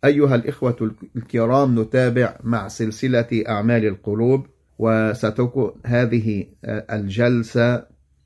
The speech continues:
آه، من الآن فصاعدا مع، آه، مع التوكل، آه، ومع حقيقة التوكل على الله عز وجل. التوكل في اللغة العربية تقول العرب: "وكل بالله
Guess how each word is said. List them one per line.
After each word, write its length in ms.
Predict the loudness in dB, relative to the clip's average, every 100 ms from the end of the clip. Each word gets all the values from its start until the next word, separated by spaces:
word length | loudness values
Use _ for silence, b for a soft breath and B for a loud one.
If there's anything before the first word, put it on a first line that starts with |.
| -8
آه، 800 | -4 -4 -4 -6 -10 -12 -14 -6
من 200 | 0 2
الآن 340 | 0 0 0
فصاعدا 760 | 0 -4 -2 -2 0 0 0 0 -2
مع، 340 | -2 -2 -6 _ -12
آه، 160 | -8
مع 200 | -4 -4
التوكل، 760 | -4 -6 -2 -2 -2 -6 -8 -8 _ _ _ _ _
آه، 140 | -4 0
ومع 260 | 2 2
حقيقة 680 | 0 -4 -6 -2 -2 0 0
التوكل 840 | -2 -4 -4 -4 -6 -6 -4 -4 -8 -14 -6
على 280 | 0 2
الله 560 | 2 2 0 0 -2 -6 -10
عز 260 | -10 -8 -8
وجل. 380 | -10 -10 -14 -20 _ _ _ _ _ b b b b -8
التوكل 720 | -6 0 2 2 2 2 2
في 340 | 2 0 0 0
اللغة 400 | -2 0 0 0
العربية 760 | -2 0 0 0 0 2 2 0
تقول 600 | -2 -6 -2 0 2 0
العرب: 580 | -2 -2 2 2 0 -6 _ _ _ _ _ _
"وكل 520 | -2 -2 2 2 4
بالله 840 | 2 -2 0 0 2 2 2 0